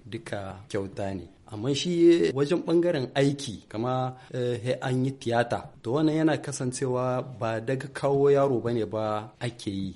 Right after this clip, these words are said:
Abin yana ɗaukan lokaci, duka ya danganta da yakwa da yanda ciwon ya yi wa yaro.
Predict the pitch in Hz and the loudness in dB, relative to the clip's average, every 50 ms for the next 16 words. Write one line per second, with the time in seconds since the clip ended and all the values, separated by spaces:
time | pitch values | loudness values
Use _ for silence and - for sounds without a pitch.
0 | - - 110 107 139 135 131 131 127 120 - - 123 120 117 - - 113 107 104 | -10 -8 -4 -2 -2 0 0 0 0 -2 -2 -2 -2 -4 -4 -4 -6 -6 -6 -6
1 | 98 95 90 90 - - - 101 101 110 117 120 - 113 101 - - - - - | -8 -10 -12 -14 -16 -16 -12 -8 -4 -4 -4 -4 -6 -8 -10 -10 -8 -8 -8 -10
2 | - - - 113 135 135 135 - 123 117 117 113 113 110 120 127 135 131 123 107 | -12 -12 -8 -6 -6 -4 -2 -2 -2 0 0 0 0 0 2 2 2 2 2 0
3 | 104 117 123 127 131 104 98 110 117 113 - 110 92 92 98 98 98 95 92 92 | -2 -2 -4 -4 -4 -2 0 0 0 0 -2 -4 -4 -4 -4 -4 -2 -4 -4 -4
4 | 92 92 98 104 - - - - - - - 113 113 110 104 104 - - - 120 | -6 -6 -8 -12 -16 -20 -20 -20 -16 -8 -6 -4 -2 -2 -4 -4 -8 -8 -4 -2
5 | 120 117 107 104 - - - 113 117 117 113 117 120 117 110 101 98 101 101 95 | -2 -2 -2 -2 -4 -4 -2 0 2 2 4 4 6 4 4 4 2 2 0 0
6 | 95 90 | -2 -6